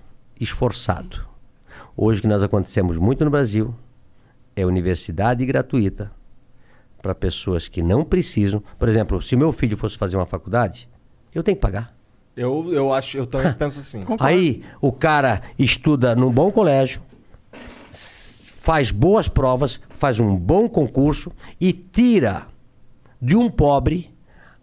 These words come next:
Speaker 1: a possibilidade de ser médico, né? Pode pegar os melhores,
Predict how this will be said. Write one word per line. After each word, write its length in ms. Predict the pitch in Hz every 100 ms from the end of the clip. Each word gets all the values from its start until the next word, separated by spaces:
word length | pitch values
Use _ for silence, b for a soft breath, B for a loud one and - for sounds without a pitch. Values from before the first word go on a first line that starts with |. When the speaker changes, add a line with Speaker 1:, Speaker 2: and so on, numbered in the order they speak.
| _
Speaker 1:
a 360 | 131 131 131 113 -
possibilidade 540 | 208 190 170 160 143
de 60 | 139
ser 200 | - 175
médico, 400 | 147 127 120 - - - _ B B
né? 80 | -
Pode 260 | 113 151 165
pegar 180 | 156 135
os 140 | 110
melhores, 920 | 135 165 165 190 233 196 131 - -